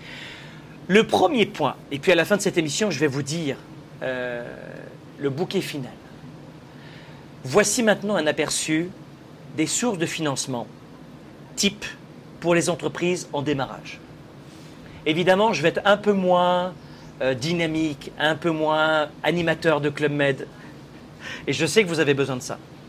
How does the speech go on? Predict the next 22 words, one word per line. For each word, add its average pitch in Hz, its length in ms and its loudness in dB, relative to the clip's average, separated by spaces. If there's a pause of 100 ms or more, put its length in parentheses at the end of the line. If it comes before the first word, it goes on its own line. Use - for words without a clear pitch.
(340)
Donc, 143 180 -2
les, 151 100 0 (220)
motivez-vous, 196 840 4 (320)
redressez-vous, 196 800 6 (580)
partagez 226 420 6
cette 202 220 4
émission 190 600 4 (160)
et 160 320 2
soyez 185 200 6
le 180 60 6
plus 175 220 4
actif - 320 0
possible. 120 320 -4 (120)
Et 135 80 0
la 139 80 4
plus 156 180 0
active 190 380 2
possible, - 380 -4
ok, 135 140 -2 (100)
mesdames, 180 220 4
messieurs ? 196 360 4 (380)
Allons-y. 180 320 2